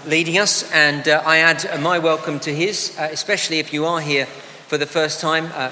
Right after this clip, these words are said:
student, international student, uh, not a student at all, but coming through this place, you're very, very welcome indeed. Two things that you might like to do now as we come to look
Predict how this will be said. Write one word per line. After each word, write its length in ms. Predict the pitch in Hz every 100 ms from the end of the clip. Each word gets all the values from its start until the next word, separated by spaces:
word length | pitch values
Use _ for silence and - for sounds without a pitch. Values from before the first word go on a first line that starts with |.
| -
student, 540 | - 170 175 175 175
international 540 | 160 151 165 160 170 160
student, 400 | 175 160 170 170 - - -
uh, 240 | 143 160
not 280 | 160 156 180
a 20 |
student 300 | 170 190 170
at 80 | 170
all, 180 | 170 170
but 180 | 156 165
coming 360 | 175 160 156 147 - -
through 200 | - 156
this 200 | 151 -
place, 300 | 160 151 143
you're 60 |
very, 260 | 139 147 147
very 280 | 147 135 127
welcome 480 | 139 131 - 123 123 -
indeed. 540 | 135 120 135 151 120 -
Two 160 | 240
things 400 | 214 196 139 - - - -
that 80 | 156
you 100 | 160
might 220 | 160 151
like 180 | 151 147
to 100 | 139
do 160 | 143
now 320 | 147 160 139 131
as 140 | 127
we 120 | 139
come 260 | - 165 147
to 120 | 143
look 260 | 147 180